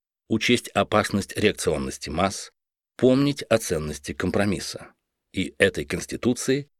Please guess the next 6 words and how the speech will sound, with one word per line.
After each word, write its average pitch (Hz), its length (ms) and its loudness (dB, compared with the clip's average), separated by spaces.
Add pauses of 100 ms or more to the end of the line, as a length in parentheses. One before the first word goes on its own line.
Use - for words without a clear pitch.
(140)
требовался 85 720 4 (100)
механизм 76 640 -4
обновления. 71 680 -6 (1700)
Изменения 113 680 4
в 82 80 0
надёжном 98 500 4